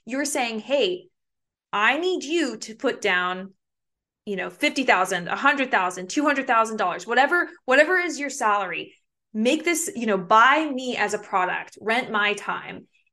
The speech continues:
And most of us are not trained salespeople. And even if we are, the hardest thing to sell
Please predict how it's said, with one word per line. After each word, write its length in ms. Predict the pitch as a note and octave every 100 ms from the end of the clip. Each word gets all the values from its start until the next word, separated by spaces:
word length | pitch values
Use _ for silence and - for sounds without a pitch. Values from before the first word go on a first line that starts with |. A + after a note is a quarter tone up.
| _ -
And 540 | B3 A3+ A3+ A3+ A3 - -
most 320 | A#3+ A#3+ C4+
of 100 | D#4
us 160 | D4 C#4+
are 120 | C#4
not 480 | B3+ A3+ A3 A3 -
trained 440 | - A3+ G3+ G3+
salespeople. 760 | - F3+ F#3+ G3 C4+ D4+ D#4 D#4
And 180 | A3 G3
even 300 | G#3+ A3 A#3+
if 180 | C4 B3+
we 140 | A3+ -
are, 500 | F3+ F3+ G3 A#3 -
the 100 | G#3
hardest 640 | G3+ - - A3 C4 C4+
thing 160 | B3 A3+
to 100 | A3+
sell 580 | A3 - F3 E3+ A3